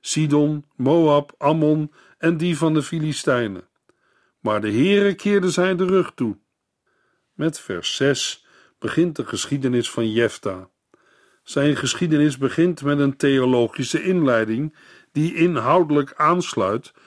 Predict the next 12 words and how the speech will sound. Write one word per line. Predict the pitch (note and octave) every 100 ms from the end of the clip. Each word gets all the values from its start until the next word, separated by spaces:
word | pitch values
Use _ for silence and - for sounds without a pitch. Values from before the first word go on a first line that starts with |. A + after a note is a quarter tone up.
| _ -
bij | C3 C3+
de | D#3
inleiding | F#3+ E3 B2 B2 D#3
aan | C#3 C3
het | B2+
begin | B2+ - F3+ E3
van | A#2+
het | A#2 A2
Bijbelboek | A2 A2+ A2+ A#2 A2+ G#2+
Rechters | G2+ A2+ - G2+ F#2 - - _ _ -
of | A2 G#2+
Richteren. | A#2 A#2 - G2 F#2 -